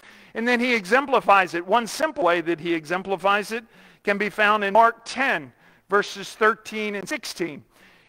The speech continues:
Jesus has just fed a crowd. He's just blessed. And then these children come to him. And, and, and the people are just bringing him. And I can just see, we, we have all those children's pictures, right?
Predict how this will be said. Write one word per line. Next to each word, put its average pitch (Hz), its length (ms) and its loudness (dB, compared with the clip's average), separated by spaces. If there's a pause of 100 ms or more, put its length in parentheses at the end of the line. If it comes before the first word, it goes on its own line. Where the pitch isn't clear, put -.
(300)
Jesus 226 400 -6
has 180 240 -2
just 208 440 0
fed 202 360 0
a 190 40 -6
crowd. 240 440 2
He's 190 200 -10
just 247 320 -4
blessed. 214 480 0
And 196 200 -8
then 208 180 -4
these 202 220 -8
children 233 500 -2 (380)
come 254 320 0
to 277 260 -4
him. 220 300 -4 (360)
And, 214 180 2
and, 214 260 0
and 208 160 -6
the 196 60 -2
people 247 360 -4
are 208 140 4
just 185 280 -10
bringing 254 400 0
him. 202 180 -2
And 214 100 2
I 269 100 2
can 247 160 -8
just 202 240 -4
see, 262 180 -4
we, 226 260 -4
we 220 200 -8
have 196 240 0
all 185 140 4
those 170 240 -4
children's 190 400 -4
pictures, 180 440 -8
right? 180 280 0